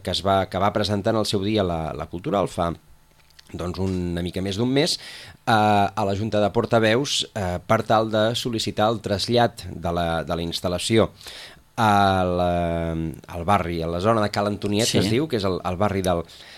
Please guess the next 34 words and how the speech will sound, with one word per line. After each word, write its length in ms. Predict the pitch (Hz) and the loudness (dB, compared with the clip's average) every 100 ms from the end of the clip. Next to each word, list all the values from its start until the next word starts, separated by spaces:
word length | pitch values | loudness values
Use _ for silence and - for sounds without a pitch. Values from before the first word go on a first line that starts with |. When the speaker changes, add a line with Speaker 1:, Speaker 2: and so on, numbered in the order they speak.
| - | -20
Speaker 1:
del 440 | - 87 95 87 85 | -16 -4 -2 0 0
Poble 320 | 117 123 135 | 0 2 2
Sec, 420 | - 131 139 - _ | 4 2 0 -6 _
i, 200 | 156 151 165 - _ - | -2 0 0 -6 _ -2
eh, 560 | 107 98 92 90 87 | 0 2 0 0 -2
doncs, 240 | 80 87 - | -4 -8 -6
per 140 | 98 | -8
fer 300 | 90 101 110 - | -4 0 0 -2
la, 140 | 101 | -8
aquesta 460 | 95 98 - 113 110 | -4 -4 -2 0 -2
permuta 540 | - 104 104 123 107 110 | 0 0 2 0 2 2
de 80 | |
terrenys, 540 | 117 101 101 92 127 98 | 4 4 4 2 -2 -6
eh, 1040 | - - - - - - - 101 95 90 - | -8 -14 -20 -20 -20 -16 -2 2 2 2 0
entre 480 | 113 110 101 87 80 - - | 0 0 0 -4 -4 -10 -10
el 140 | 87 82 | -10 -6
que 100 | 98 | -4
és 100 | 92 | -2
l'edifici 640 | 90 85 - 101 - 90 | -4 -4 -4 -2 -2 -4
de, 220 | 80 80 76 | -4 -6 -4
del 140 | 85 | -6
carrer 260 | 104 90 107 | -4 0 2
Or 120 | 104 | 2
Gran 260 | 110 101 127 - - - | 2 2 -2 -14 -20 -14
i, 220 | 107 92 | -4 -2
eh, 420 | 87 85 82 82 80 | 0 0 -2 -4 -4
perquè 360 | 85 78 82 80 | -6 -4 -6 -4
sigui 340 | 80 110 87 90 | -2 -2 -2 -4
per 140 | 92 | -4
usos 220 | 95 95 | -4 -6
municipals 680 | 101 117 110 104 101 107 - - - - - - | -4 -4 -2 2 4 2 0 -10 -18 -20 -16 -2
i, 120 | 120 | 2
aquest, 360 | 98 101 98 - | 2 2 -2 0
eh, 300 | 95 90 87 | 2 2 0